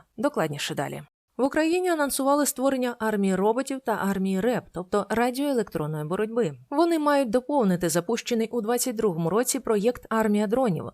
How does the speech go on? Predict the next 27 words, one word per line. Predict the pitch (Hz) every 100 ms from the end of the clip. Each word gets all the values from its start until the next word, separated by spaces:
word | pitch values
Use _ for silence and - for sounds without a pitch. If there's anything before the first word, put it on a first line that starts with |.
| -
заявив | 170 220 220 202
міністр | 220 202 - 165
цифрової | - 170 185 165 156
трансформації | - 165 - 175 208 247 277
Михайло | 269 196 151 135 147
Федоров. | - 180 151 131 - _ _ _ _ _
На | 220 247
Херсонщині | 233 247 - 302 240 - 180 170 -
С | 190 165
Б | 214
У | 254
затримала | 226 214 208 202 190
зрадника, | 175 196 208 233 254
який | 247 196 180
здав | 147 202
власного | 185 208 254 - 277 277
батька | 247 175 - 156
російським | 151 - 170 - 180
окупантам, | 185 226 262 160 135 143
аби | 285 285
отримати | 339 320 285 277 254 240
керівну | 220 202 190
посаду | 175 170 226 254 262
від | 254 -
херсонського | 226 214 202 - - 160
гауляйтера | 156 185 180 240 294 285 285
Сальдо. | - 349 285 143 127